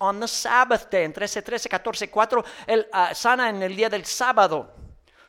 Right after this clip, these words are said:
Two times. He heals a woman in chapter thirteen who has been bent over eighteen years by a demon. Hay una mujer encorvada de un demonio. And then he heals a man in chapter fourteen who has a disease called dropsy, which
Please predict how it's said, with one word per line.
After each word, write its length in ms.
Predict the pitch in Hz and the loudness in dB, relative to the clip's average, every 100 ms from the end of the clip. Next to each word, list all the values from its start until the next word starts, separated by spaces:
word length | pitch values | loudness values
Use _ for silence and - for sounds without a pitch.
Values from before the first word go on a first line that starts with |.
| _ | _
Two 160 | 285 311 | -4 0
times. 460 | 269 262 190 135 | 4 4 4 -2
He 140 | 208 220 | -6 -8
heals 500 | 175 262 311 311 - | -6 0 2 2 2
a 80 | 233 | 0
woman 340 | 220 285 262 220 | 4 4 4 0
in 100 | 202 | 0
chapter 280 | 247 247 | 0 0
thirteen 560 | 214 240 240 254 247 190 - - - - | -4 -6 -4 -4 -4 -6 -14 -20 -14 -6
who 140 | 262 | -2
has 220 | 208 214 | -2 0
been 220 | 233 208 | 0 -2
bent 360 | 156 214 277 285 - | -2 0 0 0 2
over 320 | 247 190 196 | 2 2 -2
eighteen 420 | 202 240 - 240 214 | -4 -6 -6 -4 -2
years 240 | 220 196 | -2 0
by 180 | 202 196 | 0 2
a 120 | 170 | 0
demon. 480 | 135 208 233 202 170 | -4 -4 -2 -2 0
Hay 120 | 170 | -2
una 180 | 202 190 | 0 0
mujer 300 | 190 180 226 | -2 -4 -6
encorvada 460 | 196 180 180 190 208 | -6 -4 0 2 4
de 100 | 196 | 4
un 120 | 190 | 2
demonio. 360 | 175 202 208 170 | 0 2 2 0
And 120 | 180 | 0
then 140 | 240 | 0
he 140 | 247 220 | 0 -4
heals 380 | 160 247 247 202 | -4 -2 -2 -2
a 40 | |
man 420 | 190 185 180 208 - - - - | -4 -2 -2 -2 -8 -20 -18 -10
in 80 | |
chapter 260 | 180 214 190 | 0 0 0
fourteen 540 | - 240 240 196 180 | -2 -2 -2 -6 -6
who 140 | 170 190 | -6 -4
has 340 | 180 196 196 | 0 0 0
a 80 | 190 | -4
disease 400 | 170 156 196 185 | -8 -8 -8 -4
called 260 | 190 175 147 | 0 0 0
dropsy, 580 | 160 202 226 - 180 160 | 0 0 0 -6 -10 -8
which 240 | 170 | -8